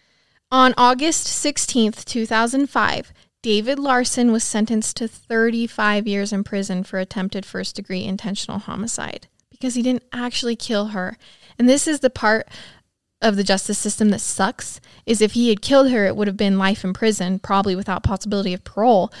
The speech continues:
But because she lived, even just barely an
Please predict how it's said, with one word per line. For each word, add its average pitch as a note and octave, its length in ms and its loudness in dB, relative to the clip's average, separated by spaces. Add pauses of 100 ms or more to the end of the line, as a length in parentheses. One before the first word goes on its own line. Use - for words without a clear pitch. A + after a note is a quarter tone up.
(120)
But G3+ 120 -6
because G#3+ 340 -2
she C4 400 2
lived, C4+ 560 2
even C4 280 0
just C#4 220 -4
barely C#4 420 0
an G3 120 0